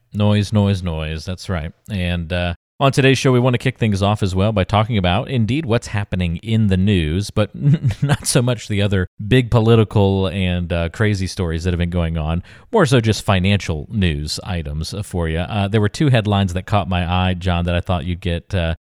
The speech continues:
you know, get some interest out of and sharing your thoughts and opinions on these couple of things. Um, one was that we had seen reported that more than twenty-five percent of Americans, all right, so a quarter of Americans are rating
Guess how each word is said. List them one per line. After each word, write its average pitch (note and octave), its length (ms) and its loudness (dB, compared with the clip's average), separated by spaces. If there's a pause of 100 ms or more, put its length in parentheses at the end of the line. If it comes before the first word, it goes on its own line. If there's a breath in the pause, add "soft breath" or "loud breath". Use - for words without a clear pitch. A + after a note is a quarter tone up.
you C#3 120 2
know, F#2+ 120 4
get A2+ 160 0
some G2+ 100 -2
interest A2 420 0
out E2+ 220 2
of F2 160 -2
and F2+ 100 -4
sharing F2+ 300 0
your F2+ 100 -2
thoughts F2 300 -4
and F#2 80 -4
opinions E2+ 560 -4
on E2 340 -2
these E2+ 200 -6
couple E2+ 260 -4
of D#2 80 -6
things. F2 420 -6
Um, F#2 280 -2 (380 loud breath)
one F3+ 260 4
was C#3 160 2
that A2+ 200 0
we G#2+ 360 0
had G2 400 0
seen F3 320 0
reported B2 420 2
that F#2+ 120 -2
more A2 140 0
than F#2+ 140 -2
twenty-five C3+ 720 -4
percent A2+ 640 -2
of G#2 140 -4
Americans, E2+ 760 -2
all F2 80 -4
right, F#2+ 180 -2
so - 140 -2
a G#2+ 100 -4
quarter A3 500 0
of C#3 160 0
Americans G2 680 0 (260)
are G#2+ 180 4
rating G2+ 640 0